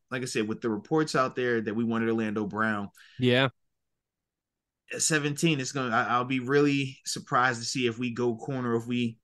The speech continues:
Speaker 1: go O-line, or do we potentially be aggressive in the draft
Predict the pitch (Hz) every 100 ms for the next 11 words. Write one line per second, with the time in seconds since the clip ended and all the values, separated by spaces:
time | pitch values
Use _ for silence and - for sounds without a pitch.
0 | _ _ _ 110 123 117 123 123 127 131
1 | 127 117 135 135 139 113 123 139 131 127
2 | 117 120 104 104 110 170 170 120 107 104
3 | 101 98 104 101 101